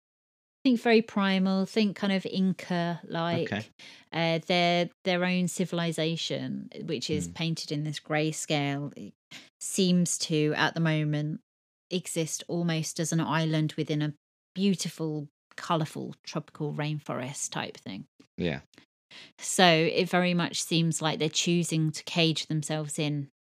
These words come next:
Speaker 1: for safety, but there's a big old wide world out there, and what
Speaker 2: Mm.
Speaker 1: are they gonna do? Yeah. So I think for me, if I was to recommend it,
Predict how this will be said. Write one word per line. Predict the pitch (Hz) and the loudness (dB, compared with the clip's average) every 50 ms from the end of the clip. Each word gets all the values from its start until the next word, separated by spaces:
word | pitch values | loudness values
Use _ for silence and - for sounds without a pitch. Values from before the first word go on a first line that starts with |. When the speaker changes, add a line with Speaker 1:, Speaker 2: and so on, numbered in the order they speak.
| _ - | _ -8
Speaker 1:
for | - 160 | -6 -4
safety, | - - 156 156 151 - - - - 156 143 143 147 151 143 - - | 0 2 0 0 0 -2 -8 -8 -4 -4 -4 -2 -4 -6 -8 -4 -6
but | 135 - | -6 -4
there's | - 139 147 147 - | -2 -4 -4 -4 -4
a | 147 143 _ _ _ - | -6 -8 _ _ _ -2
big | 214 196 - | -2 -2 0
old | 175 160 160 156 156 151 - | 0 0 0 0 -2 -4 -6
wide | 139 - - 147 | -6 -6 -6 -6
world | 147 151 151 156 143 160 - | -6 -8 -6 -6 -8 -8 -6
out | 151 131 - - | -8 -10 -10 -10
there, | - 101 123 143 - - _ _ - 160 | -10 -10 -10 -10 -12 -16 _ _ -6 -2
and | 160 160 | -2 0
what | - 165 | 0 -2
Speaker 2:
Mm. | |
Speaker 1:
are | 160 | -2
they | 156 156 | -4 -4
gonna | - 151 151 151 151 | -4 -4 -4 -4 -4
do? | - 151 151 147 147 - _ _ _ _ _ - | -6 -8 -8 -8 -10 -12 _ _ _ _ _ -14
Yeah. | - 143 147 _ _ _ _ - | -12 -12 -12 _ _ _ _ -2
So | - 220 208 214 | 4 6 8 8
I | - 220 | 8 6
think | - - 285 254 226 - | 8 8 8 8 6 4
for | - - 262 | 4 6 8
me, | 247 240 170 147 147 170 190 208 214 - | 8 8 8 6 4 4 4 4 4 4
if | - 196 - | 2 0 2
I | 208 202 202 | 4 4 4
was | 202 - - | 4 2 0
to | - 202 | -2 0
recommend | 196 185 - - 175 175 170 165 160 - | 0 0 0 0 0 2 2 2 2 0
it, | 147 - - - | 0 -2 -2 -4